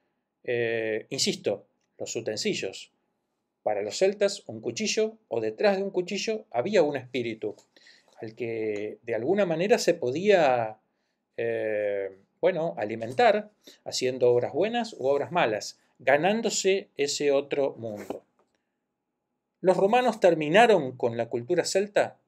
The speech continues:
No. Los romanos tenían una particularidad. Nunca destruían ninguna cultura,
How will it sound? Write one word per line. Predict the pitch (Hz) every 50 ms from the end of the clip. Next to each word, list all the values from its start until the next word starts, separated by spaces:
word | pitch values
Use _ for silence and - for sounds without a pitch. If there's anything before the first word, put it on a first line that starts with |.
| _ _ _
No. | 120 113 107 101 - - _ _ _ _ _ _ _ _ _ _ _ _ _ _ _ _ _
Los | - 160 -
romanos | 185 202 240 254 254 233 226
tenían | 208 196 214 220 220 208
una | 208 208 202 196
particularidad. | - 165 - - 139 - - 120 117 113 107 110 117 123 117 104 92 90 - _ _ _ _ _ _ _
Nunca | 156 185 240 277 277 277 240
destruían | 208 190 202 - - 170 165 180 208 208 196 180 160
ninguna | 147 147 143 147 151 151 139 127 120 120
cultura, | 127 117 113 - - 123 120 110 104 101 -